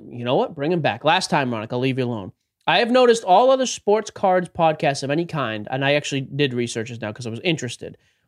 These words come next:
are listed on Spotify on the charts under hobby or leisure.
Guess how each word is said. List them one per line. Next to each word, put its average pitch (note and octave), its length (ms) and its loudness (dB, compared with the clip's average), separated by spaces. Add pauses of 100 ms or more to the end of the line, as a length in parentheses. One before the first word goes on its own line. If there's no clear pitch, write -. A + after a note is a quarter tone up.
are C#3 160 4
listed F#3 480 2
on E3 180 0
Spotify C#3+ 840 2
on C3+ 100 -2
the C#3 80 -2
charts - 640 -2 (320)
under C#3+ 240 0
hobby G#3 640 0 (220)
or D#3+ 120 2
leisure. C#3 640 0